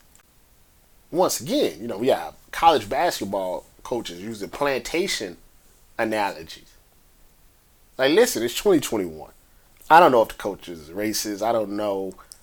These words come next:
what he was thinking. I, I don't, you know, plantation analogies is not really something in the, that's common. I mean, you say stay the course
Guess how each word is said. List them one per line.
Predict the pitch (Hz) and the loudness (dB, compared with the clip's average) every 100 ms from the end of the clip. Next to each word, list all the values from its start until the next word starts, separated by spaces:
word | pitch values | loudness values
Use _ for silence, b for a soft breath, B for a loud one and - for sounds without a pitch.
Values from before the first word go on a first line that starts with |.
| B _ _ | B _ _
what | - 113 107 | -6 -2 -2
he | |
was | 87 87 | -4 -8
thinking. | - 117 104 113 110 - _ _ _ _ _ - | -6 -6 -6 -8 -12 -14 _ _ _ _ _ 6
I, | 127 127 117 | 8 10 8
I | |
don't, | 123 113 95 _ 123 | 6 4 -4 _ -2
you | |
know, | 110 | -2
plantation | 95 - 123 120 - 147 135 135 | -2 -2 -2 -2 0 0 0 -2
analogies | 110 113 113 107 98 98 | -2 0 2 0 -4 -10
is | 95 | -6
not | 113 104 | -4 -4
really | 104 101 | -4 -6
something | - 120 104 104 | -4 -6 -6 -6
in | 101 95 | -6 -6
the, | 80 - b b b _ - | -10 -14 b b b _ -12
that's | 82 - | -8 -6
common. | - - 127 120 117 117 - _ _ _ _ _ _ _ _ _ _ _ _ _ | -6 2 4 4 2 -4 -14 _ _ _ _ _ _ _ _ _ _ _ _ _
I | 98 | -12
mean, | 98 98 95 | -8 -6 -6
you | |
say | 95 131 113 | 0 2 2
stay | - - 120 113 | 0 2 2 0
the | 95 | -2
course | - - 120 110 107 - - | -12 -4 -2 -2 -2 -4 -6